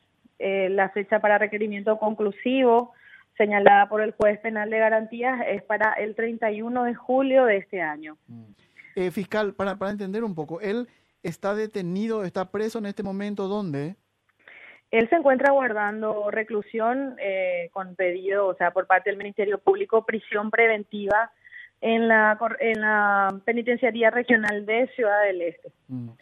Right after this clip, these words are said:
Speaker 2: ¿Cu-, cuándo se da la denuncia y cuál es el caso, fiscal?
Speaker 1: Bueno, concretamente el caso que está a mi cargo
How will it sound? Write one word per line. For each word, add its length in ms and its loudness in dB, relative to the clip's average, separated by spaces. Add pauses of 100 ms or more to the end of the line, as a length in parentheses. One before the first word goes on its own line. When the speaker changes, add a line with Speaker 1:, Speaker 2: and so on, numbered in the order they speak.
(240)
Speaker 2:
¿Cu-, 200 0
cuándo 260 -2
se 140 -4
da 160 0
la 140 0
denuncia 500 -4
y 80 -10
cuál 280 -4
es 120 -4
el 120 -8
caso, 360 -10
fiscal? 520 -12 (640)
Speaker 1:
Bueno, 280 -4
concretamente 580 2
el 100 0
caso 300 2
que 80 -4
está 500 2
a 60 -2
mi 160 -8
cargo 640 0